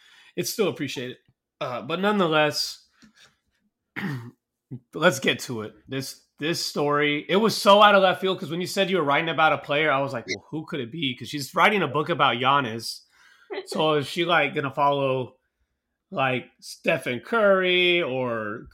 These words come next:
Speaker 1: is she gonna, like, leak, like, leak into Kawhi's crazy brain? Like, I don't know where she's going. And when you
Speaker 2: I
Speaker 1: said it was
Speaker 2: think
Speaker 1: Jae'Sean Tate,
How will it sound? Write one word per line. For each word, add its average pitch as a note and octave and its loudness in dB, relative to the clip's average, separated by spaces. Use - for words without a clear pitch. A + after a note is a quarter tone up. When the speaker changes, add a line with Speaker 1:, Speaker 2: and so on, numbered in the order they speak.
Speaker 1:
is - -8
she E3+ -6
gonna, D#3 -2
like, B2+ -2
leak, D3+ -8
like, A#2+ -6
leak E3+ -4
into D#3 -2
Kawhi's B2+ -4
crazy B2+ -6
brain? F3 0
Like, A#2 -6
I C3 -2
don't E3 -2
know D#3 0
where D3+ 0
she's C3 -10
going. A#2+ -2
And D3+ -4
when F3 2
you G3+ 4
Speaker 2:
I - 2
Speaker 1:
said G#3 2
it F#3 2
was D#3+ -2
Speaker 2:
think - -10
Speaker 1:
Jae'Sean C3+ -4
Tate, A3+ 2